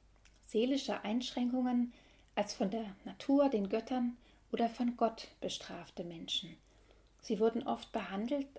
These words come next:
als wären sie eine Last und eine Belästigung für die Allgemeinheit. Und so wage ich zu sagen, der gehörlose Mann, der von seinen Freunden oder Verwandten zu Jesus gebracht wird, hatte kein schönes Leben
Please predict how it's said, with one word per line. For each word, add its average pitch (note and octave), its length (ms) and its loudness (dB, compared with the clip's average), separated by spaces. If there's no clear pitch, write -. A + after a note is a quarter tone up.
als G3+ 220 -2
wären A3 360 2
sie G#3 160 -4
eine G#3 200 -4
Last E4 460 -4
und G3+ 120 -4
eine G#3 180 2
Belästigung G#3+ 720 0
für - 160 -6
die - 140 -4
Allgemeinheit. F3 800 -10
Und G3+ 80 -2
so G#3 120 2
wage - 280 0
ich A#3 180 -8
zu G3+ 160 -6
sagen, A3+ 560 -8
der G3+ 80 0
gehörlose B3 600 4
Mann, F3+ 420 -2
der G#3 120 4
von G#3+ 180 2
seinen G3+ 320 4
Freunden G#3+ 640 2
oder G3 160 -4
Verwandten A3 560 -2
zu - 140 -2
Jesus F#3+ 420 0
gebracht G#3 460 -2
wird, C4 220 -4
hatte A#3 220 -4
kein G3 420 -4
schönes F#3 540 -8
Leben A3+ 420 -6